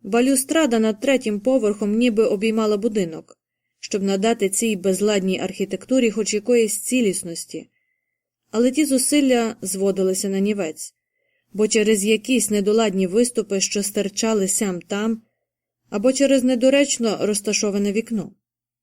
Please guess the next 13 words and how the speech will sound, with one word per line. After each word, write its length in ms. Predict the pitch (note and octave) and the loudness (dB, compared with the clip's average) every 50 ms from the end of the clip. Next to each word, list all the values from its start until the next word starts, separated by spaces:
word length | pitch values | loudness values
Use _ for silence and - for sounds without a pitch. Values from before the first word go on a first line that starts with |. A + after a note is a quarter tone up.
| _ _ _ _ _ _ _ _ _ _ _ _ _ _ _ _ _ _ _ _ _ _ _ _ _ _ _ _ _ _ _ _ _ _ | _ _ _ _ _ _ _ _ _ _ _ _ _ _ _ _ _ _ _ _ _ _ _ _ _ _ _ _ _ _ _ _ _ _
Посередині 580 | - A#3+ A#3+ - D#4 D#4+ F4 E4 C#4 C#4 C4 C4 | -2 -2 0 2 2 2 2 4 4 4 4 4
балюстрада 760 | A#3 A#3+ A#3+ A#3 A#3 A3+ - - C#4+ C#4+ C#4 B3 A3 G#3 G3+ | 4 2 2 2 0 -2 0 0 0 2 2 2 0 0 0
переривалася, 840 | G3 G#3+ G#3 G#3 G#3 G3+ G#3+ G#3+ A#3+ B3+ B3 A3+ G#3 - - G3+ F#3 | 0 0 0 0 2 2 2 2 2 2 2 2 0 0 -2 -4 -4
а 60 | - G3 | -4 -4
потім 420 | G3 - A#3 A3+ - G3+ G3 G3 | -2 -2 -2 0 0 0 -2 -2
з 120 | F#3+ - | -2 -2
іншого 420 | G#3+ A3 G3 F#3 - F#3 E3+ F3+ F3 | -2 -2 -2 -2 -4 -4 -6 -6 -2
боку 440 | F3 A#3 B3 A#3+ - G#3 G3 F#3+ G3 _ _ _ _ _ _ _ _ _ _ _ | 0 2 2 2 0 -2 -4 -4 -6 _ _ _ _ _ _ _ _ _ _ _
продовжувала 720 | - A#3 A#3 A3 A3+ D4 D4+ C#4 A#3+ B3+ A#3+ A#3+ A#3+ A#3 | 0 0 2 4 4 4 4 4 4 4 4 4 4 2
ті 260 | A3+ - - C#4 D4 | 2 0 0 2 2
самі 360 | C#4 - A#3+ A3 A3+ A#3+ B3 A3 | 2 2 2 2 4 4 4 4
марні 400 | G3 G3 G3 F#3+ F#3+ G3 G3 F#3+ | 2 2 0 0 0 0 0 0
зусилля. 600 | F#3 G#3 G3+ - - A#3 F#3+ E3 D3+ D#3 D#3 | 0 -2 -6 -4 -2 -2 -2 -2 -4 -8 -12